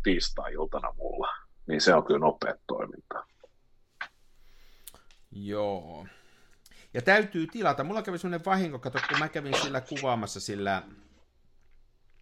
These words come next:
Speaker 2: sillä mun Brownilla siellä tie-, kadulla.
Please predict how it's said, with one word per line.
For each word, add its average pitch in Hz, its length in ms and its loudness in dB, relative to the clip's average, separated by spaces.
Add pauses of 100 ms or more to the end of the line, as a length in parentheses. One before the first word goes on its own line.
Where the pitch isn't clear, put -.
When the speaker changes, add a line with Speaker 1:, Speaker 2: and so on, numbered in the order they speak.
(260)
Speaker 2:
sillä 107 320 -6
mun 110 180 0
Brownilla 101 640 4
siellä 82 220 -2
tie-, 92 420 -4
kadulla. 101 600 2